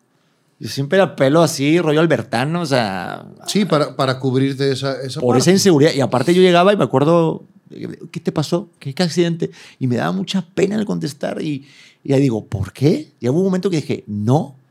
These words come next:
Speaker 1: Y ahí está, siempre que, que cuento mi historia o me preguntan, lo suelto porque hay muchos chavos que luego están pasando por
Speaker 2: Y
Speaker 1: eso.
Speaker 2: sobre todo eso, ¿no? Porque hay mucha, mucha raza que sucede lo, lo mismo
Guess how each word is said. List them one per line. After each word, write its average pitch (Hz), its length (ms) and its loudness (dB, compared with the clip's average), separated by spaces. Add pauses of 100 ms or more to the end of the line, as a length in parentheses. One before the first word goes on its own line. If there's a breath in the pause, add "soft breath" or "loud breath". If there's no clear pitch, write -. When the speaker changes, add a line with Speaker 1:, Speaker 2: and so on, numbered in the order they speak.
(260)
Speaker 1:
Y 113 160 -10
ahí 101 140 -6
está, 160 180 -4
siempre 165 320 -6
que, 143 200 -6 (160)
que 127 160 -10
cuento 165 320 -2
mi 151 60 -4
historia 147 480 0
o 120 100 0
me 113 220 -4
preguntan, 143 520 -6 (360 soft breath)
lo 117 140 -4
suelto 131 260 -4
porque 151 200 -4
hay 139 40 -6
muchos 151 240 -8
chavos 151 360 -6
que - 100 -8
luego 147 180 -6
están 135 180 -12
pasando 110 280 -12
por 254 80 -12
Speaker 2:
Y - 40 -4
Speaker 1:
eso. 196 120 0
Speaker 2:
sobre 185 100 2
todo 233 240 0
eso, 175 180 2
¿no? 180 120 4
Porque 160 220 2
hay 156 40 4
mucha, 165 260 0
mucha 175 240 2
raza 156 280 2
que 147 80 0
sucede 123 420 2
lo, 127 220 4
lo 120 140 -2
mismo 123 480 0